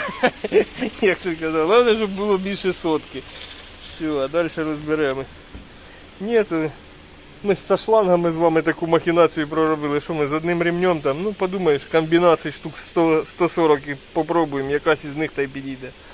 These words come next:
Як правило, з третього разу виходить. Так, ладно, Слава, хорош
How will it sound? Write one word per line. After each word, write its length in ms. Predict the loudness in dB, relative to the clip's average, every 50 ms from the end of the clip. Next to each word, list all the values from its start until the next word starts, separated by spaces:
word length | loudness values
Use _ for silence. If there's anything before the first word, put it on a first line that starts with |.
| -20 -20 -20 -20 -20 -20 -20 -18 -18 -20 -20 -20 -20 -20 -20 -20 -20 -20 -12 -4
Як 180 | 0 0 0 0
правило, 460 | 0 2 4 4 6 6 4 2 2
з 60 | 0
третього 420 | 0 0 2 2 2 2 2 4
разу 280 | 4 4 4 2 0 -4 -4
виходить. 600 | -6 -10 -10 -10 -8 -6 -6 -4 -6 -8 -12 -16 -16 -18 -18 -20 -20 -20 -20 -20 -20 -20 -20 -20 -20 -20 -20 -20 -20 -20 -20 -20 -6 -2
Так, 200 | 0 0 0 2
ладно, 320 | 2 2 2 2 0 -4
Слава, 300 | -4 -2 -2 -2 -2 -2
хорош 300 | -2 0 0 0 0 -2